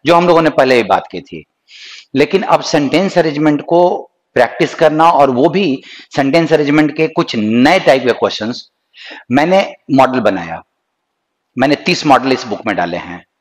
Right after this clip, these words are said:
और model का जो makeup है वो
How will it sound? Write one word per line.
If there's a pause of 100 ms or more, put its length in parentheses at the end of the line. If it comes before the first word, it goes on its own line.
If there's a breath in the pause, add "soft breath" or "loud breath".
(420 loud breath)
और
model
का
जो (460)
makeup
है (440 loud breath)
वो